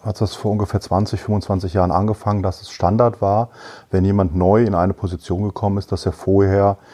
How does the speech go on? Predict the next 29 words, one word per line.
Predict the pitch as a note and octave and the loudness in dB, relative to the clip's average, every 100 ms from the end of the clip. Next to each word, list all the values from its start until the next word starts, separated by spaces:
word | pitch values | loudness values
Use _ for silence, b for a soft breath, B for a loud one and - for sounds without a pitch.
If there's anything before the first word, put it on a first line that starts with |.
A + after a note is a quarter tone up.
| B B | B B
diese | F#2 | -4
Analysen | E2 F2 F#2 G2 F#2 | -2 0 0 0 -2
durchlaufen | F2 - E2+ D#2+ D#2 | -2 -2 -4 -4 -4
musste. | D#2+ D#2 - E2+ - B B B _ | -6 -8 -10 -12 -12 B B B _
Heute | F#2+ G2+ A2 | 0 2 2
nimmt | A2 A2 | 0 0
es | - | -4
mittlerweile | G2+ G2+ F#2+ G2 G2 | -4 -2 0 2 2
auch | F2 | 0
im | E2+ | -2
Mittelstand | F2 C3+ A#2+ B2 A#2+ B2 | -2 -4 -4 -2 -2 -2
immer | - G#2+ | -4 -2
mehr | G#2+ G#2+ G#2+ G#2+ - _ _ C#3+ - - | 0 2 2 0 -6 _ _ -20 -20 -8
in | G#2 | -4
den | G2 | -2
Alltag, | E2+ G2+ G#2+ G#2 - - | 2 0 2 -2 -4 -10
oder | F#2+ G2 | -4 -2
wird | F#2 | 0
es | |
immer | G2 | 0
mehr | G2 | 2
in | F#2+ | 2
den | C#2+ | 2
Alltag | F2+ G2 G2 | 2 0 -2
integriert | G2 F2+ E2 G#2+ A#2+ | -2 -4 -4 0 0
im | A#2 | 0
Mittelstand. | A#2+ B2 A#2+ A#2 A#2 A#2+ B B B B B B B | -2 -2 -4 0 0 0 B B B B B B B
Und, | G2 F#2+ F#2 - | -2 -2 -2 -2
ähm, | F#2 F2+ F#2 F#2 F#2 | -2 -2 -2 -2 -4